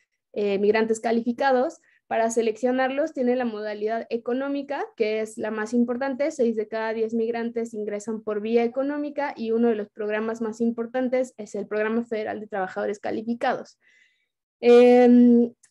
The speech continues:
para seleccionarlos, pues, opera el sistema de puntos, que aquí pueden ver un poco cómo se califica, pero básicamente son cien puntos que se otorgan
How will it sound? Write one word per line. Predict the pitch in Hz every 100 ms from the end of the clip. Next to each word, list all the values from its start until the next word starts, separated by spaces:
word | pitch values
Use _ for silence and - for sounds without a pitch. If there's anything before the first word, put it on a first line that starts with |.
| _
para | 240 247 233
seleccionarlos, | 254 269 269 269 320 339 339 339 359 392
pues, | 254 240
opera | 208 - 233
el | 240
sistema | 240 220 - 233 240
de | 233 226
puntos, | 233 285 311 294 240 349 - _ -
que | 220 208 202 202 214 240 _ _ -
aquí | 214 233 240
pueden | 247 226 220
ver | 226 226
un | 226
poco | 214 226 220 208
cómo | 226 226
se | 233 226
califica, | 240 254 294 311 320
pero | 269 202
básicamente | 220 240 226 220 226 226
son | 226 214
cien | 220 262 269
puntos | 320 320 302 302 302
que | 233
se | 196
otorgan | 196 240 240 240 262